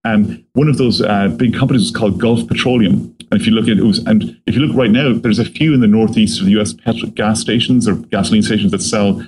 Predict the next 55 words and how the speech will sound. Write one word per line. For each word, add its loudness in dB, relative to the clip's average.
uh, -2
Gulf -2
Petroleum. -2
But -4
T 0
Boone 2
Pickens 0
was -2
the 0
guy 2
that 0
actually 0
did -2
a -4
buyout 0
of -2
Gulf -4
Petroleum. 0
So 0
he's 0
actually 0
a -10
famous 2
guy. -2
He, 2
you 0
know, 0
in 2
the 2
oil 0
industry 2
for -2
not -2
just -4
his -2
statements, 0
but -8
for -4
just -14
the -4
history -2
of -4
the, -4
uh, -2
industry. -2
Um, 0
do 0
I 2
listen -2
to -4
him 0
in 2
terms 0
of, 0
uh, -4